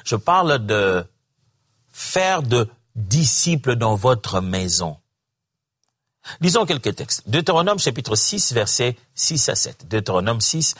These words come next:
six à sept. La Bible dit ceci. « Et ces commandements que je te donne aujourd'hui seront dans ton cœur. Tu les inculqueras à tes enfants. Et tu en parleras quand tu seras dans ta maison,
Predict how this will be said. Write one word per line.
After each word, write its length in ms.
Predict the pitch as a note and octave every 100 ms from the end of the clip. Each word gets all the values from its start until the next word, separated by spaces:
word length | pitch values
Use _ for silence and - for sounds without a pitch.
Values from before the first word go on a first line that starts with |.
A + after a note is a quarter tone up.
| -
six 260 | - D3+ -
à 60 | C3
sept. 320 | - - -
La 120 | F#2+ G2
Bible 260 | D3+ C3
dit 100 | A2
ceci. « 320 | G2 D#2 - - _ _ _ _ _ _ _ _ _ _ - - -
Et 100 | E3
ces 180 | E3 F#3
commandements 600 | G3 F#3 F#3 F3 F3+ G#3
que 100 | E3
je 100 | C3
te 140 | C3 B2+
donne 260 | B2+ B2+
aujourd'hui 520 | A2+ G2+ G2 A#2+ E3
seront 320 | D3+ C#3 B2 C#3+
dans 160 | A#2
ton 180 | A2 B2
cœur. 400 | - C3+ C3 _ _ _ _ _ _ _ _ _ _ _ - - - -
Tu 120 | B2
les 180 | B2 B2+
inculqueras 800 | F#3 D#3+ F3+ D3 C#3 A#2 B2 B2+ _ -
à 100 | G2
tes 220 | D#3 B2+
enfants. 380 | A2+ - C3 - _ _ - -
Et 100 | A#2+
tu 120 | A2+
en 80 | E3+
parleras 420 | D#3+ D#3+ D#3 F3
quand 180 | E3+ E3
tu 100 | D3
seras 280 | B2+ A#2+ G2 D#2+
dans 160 | D2+
ta 200 | F2 F#3
maison, 420 | G#3 G3+ F3 F3